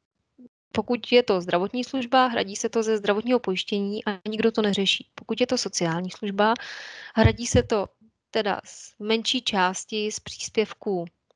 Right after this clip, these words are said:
od klienta, kdy například v tom domově on může platit maximálně dvě stě deset korun za lůžko za noc,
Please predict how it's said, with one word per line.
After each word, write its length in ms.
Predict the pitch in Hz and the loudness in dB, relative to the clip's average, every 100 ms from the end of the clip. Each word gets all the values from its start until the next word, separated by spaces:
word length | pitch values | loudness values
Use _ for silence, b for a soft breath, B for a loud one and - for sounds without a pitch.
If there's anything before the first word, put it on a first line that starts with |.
| _ _ _ - - | _ _ _ -20 -6
od 180 | 240 214 | -4 -2
klienta, 760 | - 208 214 220 240 247 262 277 _ _ _ _ _ - | 2 2 4 4 6 6 2 -4 _ _ _ _ _ -8
kdy 460 | 214 220 214 208 | 4 6 8 6
například 600 | 208 208 - - 214 202 | 2 -2 -6 -2 0 0
v 100 | - | -2
tom 220 | - 202 | -2 0
domově 540 | 202 208 214 208 208 - | 0 2 2 4 2 2
on 180 | 208 208 | -2 -4
může 300 | 208 208 208 | -2 0 0
platit 400 | 202 196 214 214 | 0 0 -4 -4
maximálně 600 | 208 - 214 208 208 208 | -2 0 0 -2 -2 -2
dvě 140 | 208 | -2
stě 180 | - 214 | -2 -4
deset 300 | 208 - 214 | -6 -8 -6
korun 340 | - 208 196 - | -4 -4 -6 -10
za 180 | 208 202 | -4 -2
lůžko 380 | 208 196 - - | -2 -6 -12 -14
za 200 | 190 190 | -6 -4
noc, 400 | 175 196 262 285 | -2 -2 -2 -4